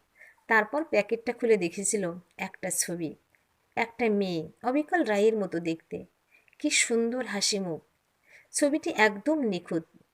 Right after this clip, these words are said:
রায় সত্যি এতটা নিখুঁত? কই, আগে তো এইভাবে নিজেকে দেখেনি সে। খুব কাঁদতে ইচ্ছে করছিল তার।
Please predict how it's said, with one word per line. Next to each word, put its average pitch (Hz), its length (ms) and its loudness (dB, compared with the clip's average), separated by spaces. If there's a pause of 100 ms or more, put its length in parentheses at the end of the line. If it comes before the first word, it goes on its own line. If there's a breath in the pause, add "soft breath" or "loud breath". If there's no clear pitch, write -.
(600)
রায় 233 240 2
সত্যি 247 600 0
এতটা 226 360 -4
নিখুঁত? 269 380 -6 (560 soft breath)
কই, 190 300 0 (340 loud breath)
আগে 208 260 2
তো 262 120 -4
এইভাবে 262 460 -2
নিজেকে 254 400 -4
দেখেনি 247 420 0
সে। 294 240 0 (480)
খুব 320 260 -4
কাঁদতে 202 360 -2
ইচ্ছে 247 240 0
করছিল 180 460 -4
তার। 165 200 -2